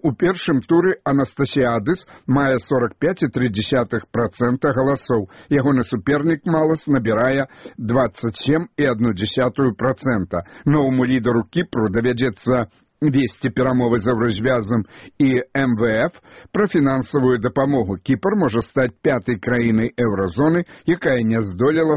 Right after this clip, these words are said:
самастойна справіцца з фінансавым крызісам. У Балгарыі тысячы дэманстрантаў закідалі ўрадавыя будынкі яйкамі і памідорамі,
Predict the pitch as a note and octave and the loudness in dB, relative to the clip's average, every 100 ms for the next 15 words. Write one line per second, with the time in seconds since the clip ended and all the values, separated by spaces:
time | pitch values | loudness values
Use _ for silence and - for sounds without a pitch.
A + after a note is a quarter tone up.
0 | - F#3+ F3+ B2 - A#2+ A#2+ C#3 - - | -2 -2 0 -2 -2 0 2 0 -2 -2
1 | C3 B2 A#2 - B2 A2+ - - - - | 0 0 -4 -4 -4 -4 -10 -20 -16 -2
2 | E3+ C3+ A2 F#2 C3+ A#2+ A#2 - C3+ C3+ | 0 2 0 -2 0 2 2 0 0 0
3 | G2 F#2+ G#2 D#2+ - _ _ _ _ - | -4 -6 -6 -6 -10 _ _ _ _ -20
4 | - - - D#3+ D#3 A3 G#3 A3+ D#3+ C3+ | -20 -16 -4 -2 2 0 0 -2 0 -2
5 | A#2 F#3 F#3+ E3+ F3+ F3 E3 D3 D#3 D#3+ | -2 -6 -6 -4 -2 0 0 -2 -2 0
6 | E3 F#3+ D#3 C#3+ - C#3 C#3+ C#3 C3+ C3+ | 0 0 0 -2 2 2 4 4 4 2
7 | B2+ C3+ C3 A#2 A#2+ C3 A2+ C3+ A#2+ C3 | 4 2 2 2 2 2 2 2 4 2
8 | C#3 D#3 D3+ C#3 C#3 C3 A2+ B2 B2 D#3 | 0 2 2 2 4 2 4 2 2 0